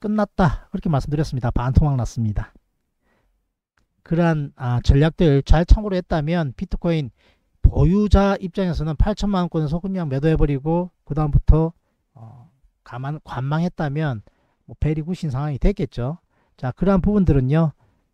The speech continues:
아, 여러분들이 나중에 한번 찾아 들어가 보십시오. 말로만 그렇게 했는지 진짜, 진짜로 그런 의견을 제시했는지는요, 여기 동영상 들어가셔가지고 삼월 한 말 정도부터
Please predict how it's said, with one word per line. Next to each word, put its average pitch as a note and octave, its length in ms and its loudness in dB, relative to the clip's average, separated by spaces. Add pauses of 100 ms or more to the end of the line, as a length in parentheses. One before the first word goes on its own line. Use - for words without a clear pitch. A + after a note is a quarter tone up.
(140)
아, G#2 360 -10
여러분들이 F3+ 340 -10
나중에 E3+ 520 -8
한번 E3 240 -14
찾아 - 280 -16
들어가 A#3+ 320 -4
보십시오. D3+ 460 -2 (400)
말로만 E3+ 600 0
그렇게 - 240 -2
했는지 E3 680 0 (260)
진짜, F#3 560 -4
진짜로 C#3+ 720 -2
그런 E3 220 -4
의견을 D3+ 260 0
제시했는지는요, D3+ 960 0 (560)
여기 D#3 460 0
동영상 E3 680 4
들어가셔가지고 D3+ 920 2 (1300)
삼월 F3 340 2
한 C#3+ 100 2
말 D3 260 2
정도부터 F#3 600 0